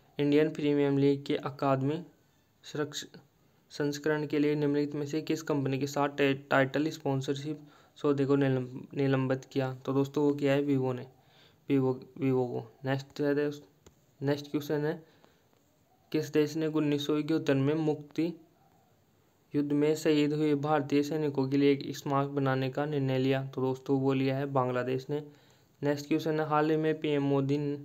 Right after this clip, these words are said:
ने, में राष्ट्रीय स्वच्छता केंद्र का उद्घाटन किया? तो दोस्तों, कहाँ पर किया गया है? नई दिल्ली में। नेक्स्ट क्वेश्चन है, पीएम मोदी ने पोर्ट ब्लेयर और अंडमान और निकोबार के अन्य स्थानों को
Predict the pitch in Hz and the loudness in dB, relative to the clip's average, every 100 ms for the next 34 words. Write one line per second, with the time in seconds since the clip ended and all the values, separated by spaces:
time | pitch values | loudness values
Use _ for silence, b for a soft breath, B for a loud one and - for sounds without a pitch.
0 | - 139 139 - b b b b b b | -10 -4 -2 -4 b b b b b b
1 | b _ _ _ _ _ 143 143 147 139 | b _ _ _ _ _ -2 0 2 2
2 | 139 - 156 170 - - - 147 143 151 | 0 -2 -4 -4 -10 -18 -6 -4 -2 -4
3 | 147 147 139 143 147 139 139 139 147 143 | 0 0 0 0 0 2 2 2 0 0
4 | 143 143 139 135 135 147 147 147 143 143 | -2 -4 -2 -2 -2 -6 -6 -6 -4 -2
5 | 139 139 135 139 131 131 131 143 156 - | -2 -4 0 0 2 0 -2 -2 -6 -12
6 | - - 139 131 127 123 123 127 120 _ | -14 -4 0 0 0 -2 -2 -4 -8 _
7 | _ - 139 139 - 156 160 147 143 147 | _ -4 -2 -2 -4 -6 -2 0 0 -4
8 | B B B _ 147 147 143 143 139 143 | B B B _ 2 2 4 4 4 4
9 | 151 156 156 143 139 139 143 151 151 143 | 2 0 4 4 4 4 4 4 2 2
10 | 139 139 135 135 147 - 147 143 139 135 | 0 2 2 2 0 -2 0 2 2 0
11 | 135 135 131 135 147 147 143 147 147 143 | 2 4 2 0 -6 -4 -2 -2 -4 -4
12 | 135 127 131 - 135 143 - | -2 0 -2 -2 0 0 -4